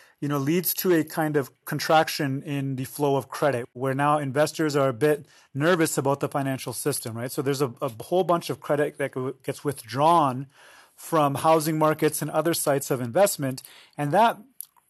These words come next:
that money, that excess finance capital now,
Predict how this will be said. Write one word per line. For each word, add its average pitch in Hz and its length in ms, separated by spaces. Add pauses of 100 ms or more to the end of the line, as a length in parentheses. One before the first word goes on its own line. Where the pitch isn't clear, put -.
(120)
that 156 160
money, 165 380
that 139 260
excess 180 400
finance 160 400
capital 160 440
now, 120 320